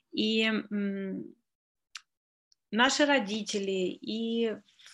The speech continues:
все наше окружение на старте, и школа, и различные другие учебные, в том числе, учреждения, они ребенку с самого старта навязывают,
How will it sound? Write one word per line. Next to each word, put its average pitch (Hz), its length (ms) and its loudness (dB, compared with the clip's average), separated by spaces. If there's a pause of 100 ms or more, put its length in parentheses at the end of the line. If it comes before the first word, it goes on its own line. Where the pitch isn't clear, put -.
(160)
все - 220 2
наше 254 240 6
окружение 202 640 2
на 185 140 0
старте, 180 560 -4
и 208 300 -4
школа, 214 800 2
и - 220 -4
различные 233 520 -2
другие 214 540 -2
учебные, 202 600 -4
в 202 80 -16
том 196 180 -4
числе, 196 240 -4
учреждения, 185 800 -4 (640)
они 254 460 6
ребенку 226 600 6
с - 60 -6
самого 196 880 0 (120)
старта 175 640 -2
навязывают, 233 840 0